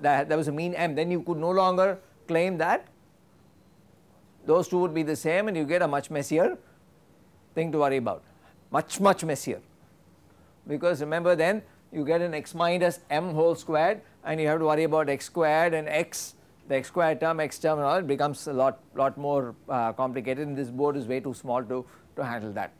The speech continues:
Or maybe I have to start over there and end, end over here, right, so which I do not want to do. Hmm? Okay, so what I can do some slight simplification, these two will cancel. So this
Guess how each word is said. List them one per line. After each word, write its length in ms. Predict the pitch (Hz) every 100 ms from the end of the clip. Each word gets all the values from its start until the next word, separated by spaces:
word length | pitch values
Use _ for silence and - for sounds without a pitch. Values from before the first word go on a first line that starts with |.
| - - _ _ _ _ _ _ - - -
Or 100 | 120
maybe 400 | 135 135 147 113 - 151
I 20 |
have 100 | 147
to 60 |
start 380 | 151 - 143 -
over 160 | 151 147
there 260 | 143 160
and 160 | 170 135
end, 180 | 127 147 -
end 180 | 147
over 180 | 135 120
here, 220 | 107 117 76 - - - _ _
right, 140 | - - - _
so 200 | - 139
which 120 | 123 139
I 80 |
do 80 | 135
not 60 | 139
want 200 | 127 113
to 60 |
do. 160 | 107 107 - _ _ - _ _ _ _ _ -
Hmm? 80 | 185 - _ _ _ _ _ _ _ _ _ _ _ _ _ _ _ _ _ _ _ _ _ _ _ _ _ _ _ _ _ - _ _ _
Okay, 280 | 202 208 131
so 280 | - 208 208
what 240 | 214 214 -
I 100 | 175
can 140 | 180
do 140 | 175 202
some 200 | 185 175
slight 580 | - - - 165 165 170
simplification, 560 | 160 151 147 139 127
these 200 | 131 147
two 160 | 147 156
will 200 | 156 131
cancel. 500 | 135 131 123 - 214 - - - _ _
So 160 | -
this 640 | 180 165 311 - - -